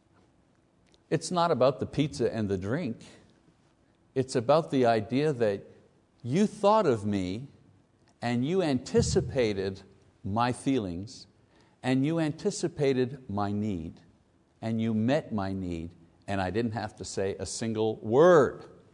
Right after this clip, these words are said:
This goes a long way, not just with women, but certainly with our wives. So these are the kind of activities that help you really know your wife, and consequently they are the same activities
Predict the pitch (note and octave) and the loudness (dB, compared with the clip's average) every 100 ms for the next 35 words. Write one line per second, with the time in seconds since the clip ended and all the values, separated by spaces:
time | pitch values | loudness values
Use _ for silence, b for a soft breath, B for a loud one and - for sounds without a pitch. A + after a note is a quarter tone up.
0 | _ _ _ _ _ _ _ _ B2+ - | _ _ _ _ _ _ _ _ -6 0
1 | C#3 C#3 C3 C3 D3 D3+ C#3+ D#3+ D#3 D4+ | 2 4 6 6 6 6 6 6 6 4
2 | D#4+ E3 - A#2+ A#2+ E3+ A3+ A2+ A#2 - | 2 2 6 4 6 2 2 2 0 2
3 | - B3 A#3 B2 G2+ F2 b b b b | 4 4 2 -2 0 -2 b b b b
4 | B2+ B2+ B2 G#2+ G#2 F2+ - - - B | 6 8 10 10 8 6 -2 -16 -20 B
5 | B B - G#3 G3 C4+ C#4 A#3+ F#3 - | B B 10 12 12 10 8 8 6 6
6 | G3+ F#3+ D#3 - A3+ A3 F#3+ D#3 E3 C3+ | 6 8 8 6 6 8 8 8 6 8
7 | G3 G#3 G3+ F3+ D3+ G3 G3+ D#3+ D3 D3+ | 10 10 8 4 8 8 8 8 6 10
8 | F#3 G#3+ G#3+ F#3 F3 D#3+ D#3+ D#3+ D#3 A#2 | 12 12 12 10 10 12 10 10 6 2
9 | - E3+ F3 E3 E3 D3+ D#3 C#3 C#3 C#3+ | 4 4 4 0 0 2 2 8 10 10
10 | B2+ A#2+ - F#3+ A#3 G#3 - - D#3 D3 | 8 4 2 4 6 6 4 4 6 6
11 | D3 | 6